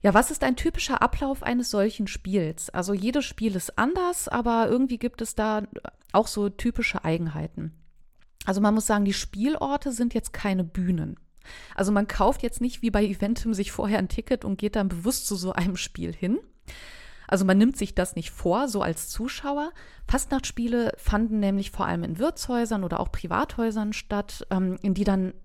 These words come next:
quasi eingekehrt wurde als Spielgruppe. Stühle, Bänke und so weiter, die wurden dann einfach zur Seite gerückt oder irgendwie mit eingebunden,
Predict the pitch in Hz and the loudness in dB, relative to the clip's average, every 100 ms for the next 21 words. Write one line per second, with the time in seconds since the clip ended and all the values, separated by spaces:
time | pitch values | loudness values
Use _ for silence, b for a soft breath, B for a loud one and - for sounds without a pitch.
0 | - - 175 190 190 - 180 185 - 175 | -6 0 2 2 0 2 2 2 0 -4
1 | 165 165 185 170 160 160 - - 165 165 | -2 0 2 2 -2 -4 -6 -4 -2 -2
2 | - - 160 160 B B B B B - | -4 -4 -2 -4 B B B B B -2
3 | 247 254 226 208 - 190 214 233 214 196 | 2 4 4 0 2 2 2 0 0 0
4 | 202 220 180 175 208 190 175 170 202 220 | -2 -2 0 0 2 0 -4 -2 -2 0
5 | 196 180 - 190 202 - 156 - 311 330 | 0 0 0 0 -2 -4 -6 -2 -2 0
6 | 240 240 262 262 - - 185 180 196 208 | -2 -2 -2 -4 -8 -4 0 2 2 0
7 | 214 - 180 180 160 - - 302 262 247 | -2 -4 -4 -2 -2 -4 -2 0 0 0
8 | 240 233 | 2 0